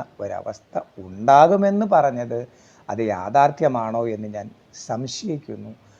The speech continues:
ഭയപ്പെടുന്നു. അതുകൊണ്ട് സ്ത്രീധനം എന്ന് പറയുന്നത് വെറുതെ ഒരു പ്ര-, എൻ്റെ, എൻ്റെ കാസ്റ്റിലെ, ബ്രാഹ്മിൻസ് കാസ്റ്റിൽ മുഴുവൻ വലിയ, വലിയ, വലിയ വർത്താനം പറയും.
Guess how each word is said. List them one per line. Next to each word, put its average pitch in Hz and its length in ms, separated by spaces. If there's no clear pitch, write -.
ഭയപ്പെടുന്നു. 104 760
അതുകൊണ്ട് 107 480
സ്ത്രീധനം 180 680
എന്ന് 123 180
പറയുന്നത് 104 560
വെറുതെ 135 500
ഒരു 156 180
പ്ര-, 123 240
എൻ്റെ, 131 300
എൻ്റെ 110 360
കാസ്റ്റിലെ, 135 420
ബ്രാഹ്മിൻസ് 110 540
കാസ്റ്റിൽ 123 340
മുഴുവൻ 131 400
വലിയ, 123 540
വലിയ, 139 340
വലിയ 139 280
വർത്താനം 139 480
പറയും. 131 300